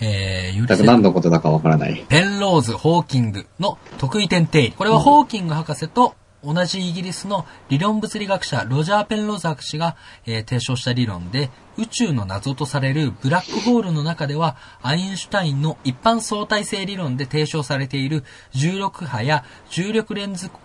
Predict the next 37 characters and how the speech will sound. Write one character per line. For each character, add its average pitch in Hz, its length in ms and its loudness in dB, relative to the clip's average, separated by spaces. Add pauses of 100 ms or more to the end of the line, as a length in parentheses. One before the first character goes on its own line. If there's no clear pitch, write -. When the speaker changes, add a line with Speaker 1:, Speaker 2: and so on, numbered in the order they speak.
Speaker 1:
効 180 220 -6
果 107 160 -6
が 143 200 2 (180)
破 135 140 -6
綻 208 180 0
す - 120 -6
る 214 60 -4
こ 233 140 -8
と 220 100 -4
を 175 60 2
発 131 180 -4
見 143 160 -4
し、 185 240 -4 (360)
ブ 131 60 0
ラ 160 100 2
ッ - 20 -20
ク - 140 -8
ホ 185 80 0
ー 180 80 0
ル 151 80 0
の 110 100 -4
強 165 300 -2
大 196 180 4
な 190 80 -2
重 202 180 -4
力 170 220 -4
に 139 80 -2
よ 139 80 -2
り 156 160 -2
空 175 320 -2
間 175 240 0
が 170 100 0
ね 151 140 2
じ 160 80 0
曲 180 160 0
が 185 80 0
り、 151 220 0